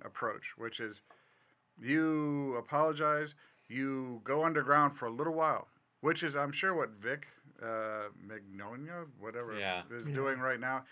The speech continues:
Speaker 1: He's hiding. He's gonna pop up again. Uh, he's gonna reinvent himself, and he's really good at doing that. So it's like
Speaker 2: That might depend entirely on who, like, who's in charge of the companies he wants
Speaker 1: Well,
Speaker 2: to
Speaker 1: no, he
Speaker 2: work
Speaker 1: might
Speaker 2: for.
Speaker 1: not be able to get back into anime.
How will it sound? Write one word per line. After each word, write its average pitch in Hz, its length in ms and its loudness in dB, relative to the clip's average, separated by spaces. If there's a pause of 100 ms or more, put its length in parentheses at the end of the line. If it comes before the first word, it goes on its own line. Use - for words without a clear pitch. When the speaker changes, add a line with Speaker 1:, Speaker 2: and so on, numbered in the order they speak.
Speaker 1:
He's 143 200 -4
hiding. 131 360 -2 (540)
He's 180 240 2
gonna 208 160 2
pop 190 280 2
up 180 140 0
again. 139 380 -6 (540)
Uh, 117 560 0 (340)
he's 127 140 -6
gonna 135 200 0
reinvent 135 400 2
himself, 117 360 -4 (280)
and 117 120 -6
he's 117 120 -8 (280)
really 143 240 2
good 117 160 -4
at 85 100 -12
doing 113 220 -8
that. 90 200 -12 (200)
So 110 220 -6
it's 107 220 -10
like 104 180 -4 (160)
Speaker 2:
That 185 160 -10
might 175 240 0
depend 139 320 -6
entirely 104 680 -2
on 92 200 -2 (100)
who, 110 80 -10
like, 90 300 0
who's 104 420 -6
in 98 220 -8
charge 98 340 0
of 90 100 -8
the 90 60 -8
companies 90 500 -8
he 90 100 -14
wants 87 180 -6
Speaker 1:
Well, 202 80 4
Speaker 2:
to 175 80 -2
Speaker 1:
no, 160 60 -2
he 180 80 0
Speaker 2:
work 196 100 0
Speaker 1:
might 190 240 4
Speaker 2:
for. 170 60 -2
Speaker 1:
not 147 360 -2
be 135 140 -4
able 117 160 -6
to 113 60 -8
get 110 160 -8
back 110 280 -6
into 95 140 -16 (100)
anime. 117 240 -10